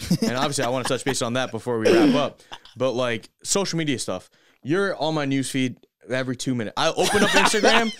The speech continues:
Speaker 1: <laughs>
Speaker 2: it's just your big head in the way. And I'm just like, I'm just, like, watching it. And I'm like,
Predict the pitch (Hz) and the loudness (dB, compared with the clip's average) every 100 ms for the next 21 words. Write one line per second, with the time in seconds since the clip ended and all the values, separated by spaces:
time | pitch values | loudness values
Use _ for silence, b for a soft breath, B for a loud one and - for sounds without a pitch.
0 | 254 - 147 175 196 139 165 190 123 - | 0 2 0 2 2 4 4 4 2 2
1 | 165 151 151 147 131 120 120 110 98 143 | 4 4 2 2 0 0 0 0 -4 -10
2 | B B 180 196 214 202 196 226 220 196 | B B 0 8 8 8 6 6 4 2
3 | 202 220 508 508 480 403 170 147 135 208 | 4 6 8 8 8 6 2 -2 -2 -6
4 | 285 233 - 151 160 156 156 147 143 | -4 -4 -2 -2 0 2 2 0 -2